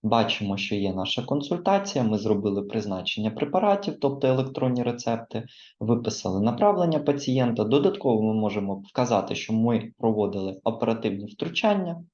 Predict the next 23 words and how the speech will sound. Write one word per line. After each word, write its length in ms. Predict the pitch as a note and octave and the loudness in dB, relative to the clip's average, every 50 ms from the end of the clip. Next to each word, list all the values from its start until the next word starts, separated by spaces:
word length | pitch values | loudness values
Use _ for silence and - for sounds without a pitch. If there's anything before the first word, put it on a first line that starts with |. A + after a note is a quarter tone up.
| - - _ _ _ _ | -20 -20 _ _ _ _
за 180 | A#2 A2 B2+ B2+ | -2 -2 -2 -2
старим 400 | C3 C3 C3 B2+ C3 B2 B2 A#2 | 0 0 2 2 4 2 2 2
класифікатором 960 | A#2+ A#2+ A#2+ - A2+ - - - - A#2 A2+ A2+ - - G#2 G#2+ G#2+ G#2+ - _ _ _ _ _ - | 0 0 0 -4 -8 -10 -10 -4 0 2 2 2 0 -4 -6 -6 -6 -8 -12 _ _ _ _ _ -4
редакції 560 | A2 A#2 A2+ A2+ A2 A2 A2+ - - A2 G2+ | -2 0 2 2 2 2 0 -4 -4 -2 -2
дві 100 | A2+ A2+ | -2 -2
тисячі 320 | - - A2 A2 - A2 | -2 -2 -4 -2 -4 -6
сьомого 440 | - - - A2 G#2+ G#2+ G#2+ G#2 G#2 | -4 -2 -2 -2 -2 -2 -2 0 2
року, 360 | G#2+ G#2 G#2 G2+ - A#2 A2 - - - - - - | 2 2 2 0 -4 -8 -10 -12 -16 -20 -20 -6 -2
або 480 | - - - F#3 A#3 A#3 G#3 - - B2+ | 0 0 2 4 4 4 4 4 2 0
робили 420 | B2+ B2 B2 C3+ D3 D3 C3+ A2+ | 0 0 2 2 2 4 4 2
процедури 680 | - - - A2+ - - - A2+ A2+ B2+ C3+ C#3 B2 | 0 0 -6 -8 -8 -8 -8 -4 -2 0 0 2 2
операції, 800 | - A#2 A2 - G#2 A2 A#2 B2 B2 - - - A#2 G#2 G2+ - | 0 -2 -4 -4 -2 -2 0 -2 -2 -6 -8 -8 -6 -8 -8 -8
які 320 | - A2 A2 - - B2 A#2 | -8 -8 -8 -2 0 2 2
реєструються 600 | A2 G2+ F#2+ - - - C3+ C3 A#2+ - - G2+ | 4 2 0 -2 -4 -2 0 0 0 0 -2 -4
до 140 | F#2+ G#2 G2 | -4 -4 -6
системи 500 | - - - - - - G2+ G2 F#2+ F#2+ | -8 -8 -12 -8 -4 -2 -2 -2 -2 -4
єсос, 520 | F#2 G#2+ G#2+ - - E3 F#3 F#3+ - - - | -4 -6 -8 -4 -2 -2 -2 -2 -4 -8 -8
знову 240 | G2+ G2+ A2 A2 B2 | -4 0 0 0 0
ж 120 | - - | 0 -2
таки, 280 | - C#3 - E3 D#3 - | -4 -4 -2 -4 -4 -2
за 260 | - G#2+ G#2 A#2+ C#3+ | 0 2 2 2 2
електронним 640 | C#3+ G#2+ G#2 - - - - B2+ C3+ C3 G#2 G2 F#2+ | 0 -2 -4 -6 -4 -2 -2 0 0 0 0 -2 -2
направленням. 680 | F#2+ - - - - F2 - G2 F#2+ G2 G#2+ G#2+ A2 | -4 -6 -6 -8 -10 -8 -10 -12 -14 -14 -14 -18 -20